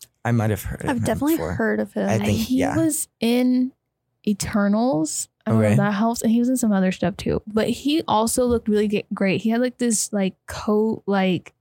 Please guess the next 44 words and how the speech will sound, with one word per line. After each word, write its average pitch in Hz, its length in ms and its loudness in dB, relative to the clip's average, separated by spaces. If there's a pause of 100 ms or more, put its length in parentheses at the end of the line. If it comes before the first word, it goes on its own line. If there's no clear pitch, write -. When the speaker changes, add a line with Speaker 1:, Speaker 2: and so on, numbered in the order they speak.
Speaker 3:
I - 200 -12
have 302 140 -8
to 415 100 0
pull - 280 -4
up 208 120 -4
the 185 80 -6
photo, 156 540 -2 (100)
but 220 200 0
he 269 220 -4
looked 330 240 -2
so 254 720 0
good. 208 320 2
And 214 100 2
I 240 40 0
was 262 100 -2
like, 285 120 -4
"See, 294 280 -4 (100)
this, - 240 -4 (560)
it's - 180 -2
not 440 260 0
that 359 180 2
hard." 202 480 0
Speaker 1:
Yeah, 117 160 2
Speaker 3:
You - 60 2
Speaker 1:
I - 20 4
Speaker 3:
know - 140 4
what - 100 2
Speaker 1:
know. 349 40 2
Speaker 3:
I 349 60 2
mean? 339 320 2
Speaker 1:
With 131 200 0
the, 95 400 0 (260)
yeah. 73 320 -4 (240)
Speaker 3:
Um, 247 500 0
is 240 160 0
there 285 240 2
any 247 260 2
look 214 300 2
that 208 100 2
you 208 80 2
were 202 60 2
like, 185 180 0
"Okay, 185 520 0 (260)
I, 202 180 0